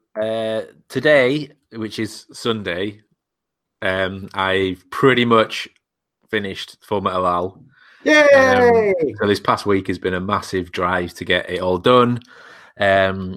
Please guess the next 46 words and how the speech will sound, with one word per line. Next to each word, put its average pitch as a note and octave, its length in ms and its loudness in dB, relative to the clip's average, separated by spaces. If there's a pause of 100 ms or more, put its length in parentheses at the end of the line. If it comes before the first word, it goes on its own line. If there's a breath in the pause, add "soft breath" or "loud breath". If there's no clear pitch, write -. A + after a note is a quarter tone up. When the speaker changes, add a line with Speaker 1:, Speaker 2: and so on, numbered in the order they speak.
Speaker 1:
a F#2+ 80 -8
lot A2 160 2
of G#2 60 -4
sheet G#2+ 200 -4
metal G2+ 280 0
work. G2 680 -2 (140)
Um, F#2 640 -4 (680)
today G#2+ 280 2
I've G2 120 2
been G2 160 -4
doing, F#2 580 0
uh, F2+ 380 -8
mostly G2 320 -4
leather G#2 220 0
work, C3 380 0 (120)
which G2 220 -10
was - 400 -10
kind G2 160 -6
of F#2 120 -6
interesting G#2+ 460 -6
and G2 100 -6
fun C3 340 -2
and F#2 440 -8 (420)
a F#2+ 80 -4
bit F#2+ 140 0
out F#2+ 180 2
of F#2 140 -4
my, F#2 360 0 (520)
um, F2+ 500 -4 (180)
comfort G2+ 300 -2
zone. G2+ 180 2
Well, G2+ 140 6
the F#2 80 4
whole, G2+ 180 2
the G2 180 -2
whole G2+ 140 2
fucking F2+ 280 -2
thing's G2+ 200 0
out D#2+ 80 -2
of E2 60 -10
my E2 100 -2
comfort - 280 -10
zone, E2+ 240 -6
but, E2+ 260 -4 (120)
Speaker 2:
<laughs> D3+ 300 -2
Speaker 1:
um, F2+ 460 -4